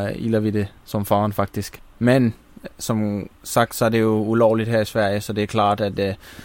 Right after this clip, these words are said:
for en, der gør så, man håber så, at man kan hitte en løsning på et bra sæt, så, så, så vi kan,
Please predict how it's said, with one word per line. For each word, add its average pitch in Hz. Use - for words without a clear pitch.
for -
en, 117
der 120
gør 123
så, 117
man 107
håber 123
så, 120
at 104
man 107
kan 107
hitte 120
en 113
løsning 120
på 110
et 104
bra 113
sæt, 120
så, 107
så, 110
så -
vi 113
kan, 107